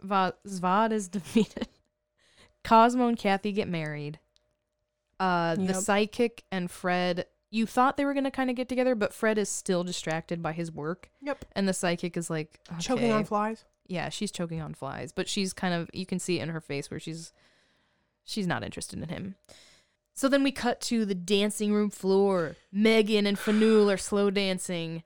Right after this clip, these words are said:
Speaker 2: Yeah, 'cause
Speaker 1: Ariel
Speaker 2: she's
Speaker 1: and
Speaker 2: like,
Speaker 1: Cutter are slow dancing.
Speaker 2: we forgot to mention that too, 'cause later Megan's like, "Okay, like, I get it. He's
Speaker 1: She,
Speaker 2: cute."
Speaker 1: yeah, she's got a thing for Fanul now. Megan and Faneuil are talking, and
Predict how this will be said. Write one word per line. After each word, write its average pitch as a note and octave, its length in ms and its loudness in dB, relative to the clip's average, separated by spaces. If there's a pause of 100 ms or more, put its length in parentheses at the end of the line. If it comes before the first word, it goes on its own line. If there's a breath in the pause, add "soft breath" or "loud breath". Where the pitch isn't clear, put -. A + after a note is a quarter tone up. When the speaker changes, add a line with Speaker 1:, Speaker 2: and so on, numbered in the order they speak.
(140)
Speaker 2:
Yeah, D4+ 220 4
'cause D4+ 40 -4 (100)
Speaker 1:
Ariel A#3 160 8
Speaker 2:
she's A3+ 100 10
Speaker 1:
and A3+ 100 6
Speaker 2:
like, C4+ 240 4
Speaker 1:
Cutter G#3+ 460 4
are F3+ 60 0
slow F#3 320 0
dancing. F3 460 -2
Speaker 2:
we D4 60 0
forgot D4 260 0
to C4+ 60 -6
mention B3+ 220 0
that G#3+ 140 -4
too, A#3 180 -4
'cause G3 220 -10
later G#3+ 480 -2
Megan's G3+ 400 -6
like, F#3 180 -8
"Okay, - 320 -14
like, B2+ 360 -14 (300)
I A3+ 140 -2
get F3 220 -4
it. D#3 200 -8
He's G3+ 220 -10
Speaker 1:
She, A#3+ 140 -4
Speaker 2:
cute." A#3 260 -2
Speaker 1:
yeah, E3+ 180 -2
she's A3+ 200 -6
got A3+ 160 -2
a G#3+ 40 -6
thing F3+ 200 -6
for E3+ 120 -10
Fanul D#3 440 -6
now. D3 320 -10 (760 soft breath)
Megan A#3+ 280 4
and A3+ 140 2
Faneuil G3 420 2
are E3+ 80 0
talking, F#3+ 640 2
and E3 220 -6